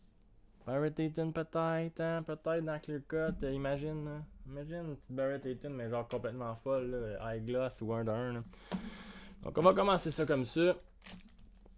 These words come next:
On s'en va voir. Donc, euh, série un de l'année passée, retail. Donc là, ce qu'on veut, c'est vraiment,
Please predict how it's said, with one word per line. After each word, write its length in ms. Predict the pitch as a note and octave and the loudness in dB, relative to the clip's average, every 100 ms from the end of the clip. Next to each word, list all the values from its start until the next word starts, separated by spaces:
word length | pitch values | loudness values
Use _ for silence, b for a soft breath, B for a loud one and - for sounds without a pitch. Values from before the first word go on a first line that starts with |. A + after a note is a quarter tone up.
| - - - - - - - - - - - - - - - - - - - b b b b b - | -20 -20 -20 -18 -14 -12 -10 -10 -10 -8 -8 -6 -10 -10 -10 -10 -14 -16 -18 b b b b b -4
On 140 | A2 | -2
s'en 240 | B2 D3+ | 4 6
va 160 | D#3 D3+ | 10 10
voir. 480 | C3 C#3 C#3+ B2+ A#2 | 10 12 12 12 12
Donc, 400 | B2 C#3 C#3 A2 | 10 10 8 8
euh, 100 | C#3 | 8
série 480 | - D#3+ D#3+ D#3 D#3+ | 8 6 8 8 8
un 220 | E3 C#3+ | 8 6
de 120 | C#3 | 6
l'année 220 | C#3+ D3 | 6 6
passée, 420 | C#3+ C#3 B2+ - | 10 10 10 6
retail. 500 | D3+ C3+ A#2 C#3 C#3 | 4 4 8 10 10
Donc 200 | B2+ A2+ | 8 4
là, 100 | B2+ | 2
ce 80 | B2+ | 2
qu'on 160 | B2+ A2+ | 4 4
veut, 220 | A#2+ B2+ | 6 4
c'est 160 | A#2 A#2 | 2 2
vraiment, 420 | A2 A2+ A#2+ | 4 6 6